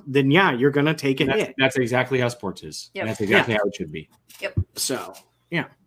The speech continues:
Speaker 1: I mean, you kinda almost look at the tournaments like playoffs. Like,
Speaker 3: Yeah.
Speaker 1: you
Speaker 2: Agreed.
Speaker 1: win, you
Speaker 2: Yeah,
Speaker 1: advance.
Speaker 2: exactly, exactly, exactly. Um,
Speaker 1: So
Speaker 2: okay, last Streamlabs here
Speaker 1: Which,
Speaker 2: from
Speaker 1: that, sorry,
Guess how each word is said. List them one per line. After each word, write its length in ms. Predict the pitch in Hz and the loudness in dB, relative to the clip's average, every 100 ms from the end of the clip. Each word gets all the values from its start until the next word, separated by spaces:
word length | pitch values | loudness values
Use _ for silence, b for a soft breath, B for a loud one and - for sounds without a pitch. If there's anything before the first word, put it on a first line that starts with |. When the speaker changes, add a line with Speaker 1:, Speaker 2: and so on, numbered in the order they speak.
| - | 4
Speaker 1:
I 60 | |
mean, 180 | 165 160 | 6 6
you 80 | 151 | 4
kinda 240 | 151 170 | 2 2
almost 360 | 196 175 175 - b b 160 | 4 2 2 -6 b b -2
look 180 | 156 | 2
at 80 | 175 | 2
the 60 | 160 | 0
tournaments 520 | - 156 165 151 143 | 0 2 4 2 2
like 160 | 147 139 | 0 0
playoffs. 680 | - 175 120 76 - - - | 0 0 0 -4 -8 -12 -12
Like, 260 | 113 110 - - _ b b | -12 -12 -12 -20 _ b b
Speaker 3:
Yeah. 120 | - | 0
Speaker 1:
you 40 | 147 | 2
Speaker 2:
Agreed. 160 | 147 | 6
Speaker 1:
win, 100 | 247 151 127 | 6 6 6
you 80 | 143 | 6
Speaker 2:
Yeah, 60 | |
Speaker 1:
advance. 300 | 160 220 196 | 8 8 6
Speaker 2:
exactly, 360 | 170 254 254 101 | 4 2 0 -2
exactly, 500 | 135 156 139 87 92 | 2 4 2 -2 -10
exactly. 400 | 104 - 90 - _ _ b b b - | -10 -4 -6 -6 _ _ b b b -4
Um, 160 | 147 143 139 | 4 6 6
Speaker 1:
So 60 | 135 196 | 6 8
Speaker 2:
okay, 220 | 185 117 | 8 6
last 400 | 143 208 208 - | 6 6 4 2
Streamlabs 480 | 185 175 165 160 156 | 6 6 6 6 4
here 180 | 139 170 | 4 6
Speaker 1:
Which, 100 | 165 | 6
Speaker 2:
from 340 | 151 135 120 - | 6 4 0 -8
Speaker 1:
that, 320 | 131 185 220 - - | 4 8 8 6 -6
sorry, 440 | - 160 117 98 | 2 2 2 -6